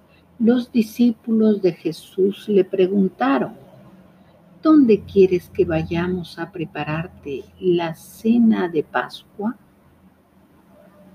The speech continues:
Antes de seguir con el relato, responderemos tres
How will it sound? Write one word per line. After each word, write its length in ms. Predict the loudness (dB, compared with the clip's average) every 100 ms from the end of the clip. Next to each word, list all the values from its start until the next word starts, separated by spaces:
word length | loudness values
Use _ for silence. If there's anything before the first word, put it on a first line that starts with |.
| _ _ _ _ _ _ _ _ _ _
Antes 520 | 0 4 2 4 2
de 80 | 2
seguir 480 | 0 0 2 2 0
con 200 | -4 -2
el 140 | -2
relato, 720 | 0 0 2 0 -2 -6 -8 -8 _ -6
responderemos 1080 | 0 0 0 0 2 4 2 2 2 0 -4
tres 300 | -6 -2 -2